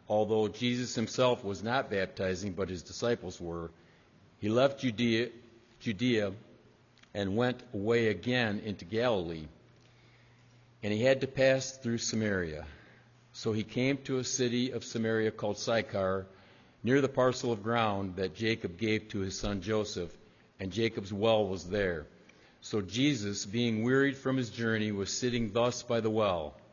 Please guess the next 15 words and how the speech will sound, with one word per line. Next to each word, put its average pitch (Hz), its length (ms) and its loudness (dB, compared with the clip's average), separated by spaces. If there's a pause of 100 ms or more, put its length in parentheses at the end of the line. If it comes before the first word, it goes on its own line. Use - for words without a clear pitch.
(220)
It - 60 -10
was 98 180 -4
about 104 400 0 (420)
the 90 100 -8
sixth - 420 -8
hour. 80 360 -4 (920)
There 107 80 -2
came 139 300 2
a 131 60 4
woman 127 340 4
of 123 80 -4
Samaria 123 540 2
to 107 120 -10
draw 110 260 4
water. 107 540 2